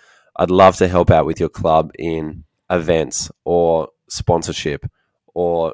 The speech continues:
strength and conditioning, whatever you can offer." Go in with a really targeted approach and say, "These are the areas that I'd love to get some experience in." Maybe it's social media. Um, if you can make your pitch even more compelling so that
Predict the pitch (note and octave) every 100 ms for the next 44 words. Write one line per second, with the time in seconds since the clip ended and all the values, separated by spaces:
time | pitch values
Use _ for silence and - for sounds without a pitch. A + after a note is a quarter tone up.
0 | - - - F#2 F2 F#2+ E2+ D#2+ D#2 C#2+
1 | D2 - F#2+ G#2+ A2+ A2+ A2+ F#2 - E2
2 | E2+ G#2 E3+ _ _ _ _ _ G#2 G2+
3 | A2 G#2+ G2+ F2+ F#2 F2+ - - F2 E2+
4 | E2 D#2 D2+ - E2 - E2 D#2+ D2 E2
5 | G#2 G#2 G#2 G2 F2 F2 E2+ E2+ D#2+ E2
6 | D#2+ D#2 - D#2+ - - - - - A2
7 | A2+ A2 A2+ G2+ - _ _ - F#2 F2+
8 | E2 - F2 - E2+ F#2+ G2+ G2+ F#2+ _
9 | _ _ _ _ - F2+ F2+ F2+ E2 _
10 | - G#2 A2 G#2 G#2+ G2+ G2+ G2 - F2
11 | - - A2+ - G2 F2+ F2 F#2 F2+ -
12 | - - F#2 F2 E2+ - F#2 F2 E2+